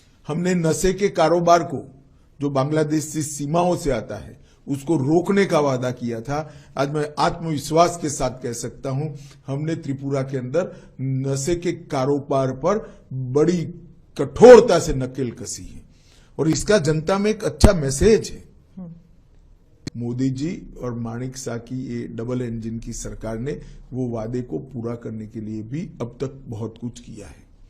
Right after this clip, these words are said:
Speaker 1: पहले विप्लव देव जी ने किया, अब माणिक शाह जी कर रहे हैं।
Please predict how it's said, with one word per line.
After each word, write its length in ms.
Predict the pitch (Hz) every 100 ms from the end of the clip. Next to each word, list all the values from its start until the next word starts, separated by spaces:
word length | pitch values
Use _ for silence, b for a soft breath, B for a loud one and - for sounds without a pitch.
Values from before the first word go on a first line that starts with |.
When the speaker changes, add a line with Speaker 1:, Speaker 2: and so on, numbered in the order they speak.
| - - - -
Speaker 1:
पहले 180 | - 107
विप्लव 360 | 107 110 139 143
देव 200 | 151 151
जी 160 | 147
ने 100 | 156
किया, 240 | 156 151 127
अब 340 | - - 113
माणिक 280 | 110 107 123
शाह 160 | - 143
जी 140 | 147
कर 180 | 143 147
रहे 160 | 151 147
हैं। 160 | 165